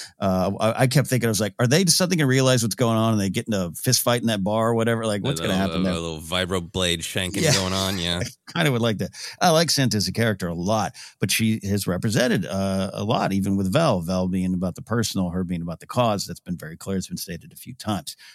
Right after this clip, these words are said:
Speaker 1: Um, but her with, I, I could see it as a cover. I just wanna be clear. I think it could just be words she's saying in the moment.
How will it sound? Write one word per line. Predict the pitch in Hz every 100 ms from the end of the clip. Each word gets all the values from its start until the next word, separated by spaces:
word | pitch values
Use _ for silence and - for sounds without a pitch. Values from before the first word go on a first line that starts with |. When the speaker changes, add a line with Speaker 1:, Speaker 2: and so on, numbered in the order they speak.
| _ _
Speaker 1:
Um, | - 80 78 76 -
but | 98
her | 117 117
with, | 95 95 - - _ _ _ _ _ _ _
I, | - - -
I | -
could | 131 -
see | 156
it | 139
as | 117
a | 98
cover. | - 120 82
I | 76
just | 92 -
wanna | 95
be | 87
clear. | - 95 78
I |
think | 80 85
it | 76 -
could | - 85
just | 80 -
be | 82
words | 85 87 82
she's | - 82
saying | 90 80 76
in |
the | 73
moment. | 101 120 82